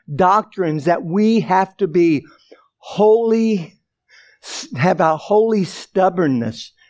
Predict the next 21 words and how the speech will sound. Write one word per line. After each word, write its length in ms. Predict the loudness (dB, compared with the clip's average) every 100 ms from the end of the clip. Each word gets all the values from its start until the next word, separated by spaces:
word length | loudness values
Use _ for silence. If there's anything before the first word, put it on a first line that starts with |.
| -2
related 600 | 0 2 0 0 -4 -4
to. 260 | -8 -8 -16 _ _ _ _ _ _ _
Things 340 | 0 2 2
that 200 | 0 -2
we 180 | -2 -4
can't 520 | -4 -4 0 0 0
let 300 | 0 0 0
go 280 | 0 2 2
of. 300 | 2 0 -6 -20 -20 _
Things 300 | 2 2 2
that 160 | 0
we 220 | 0 -2 -2
won't 500 | 2 2 0 -6 -4
give 320 | 2 2 0
in 560 | -4 0 0 0 -2
for. 400 | -2 -2 -2 -8 -16 -20 -2
Like, 280 | -2 -2 0
there 340 | 2 4 4
are 440 | 0 0 2 2 0
doctrines 920 | 0 2 0 -2 -6 -4 -4 -6 -12 _ _
worth 600 | -2 0 2 2 -2 -10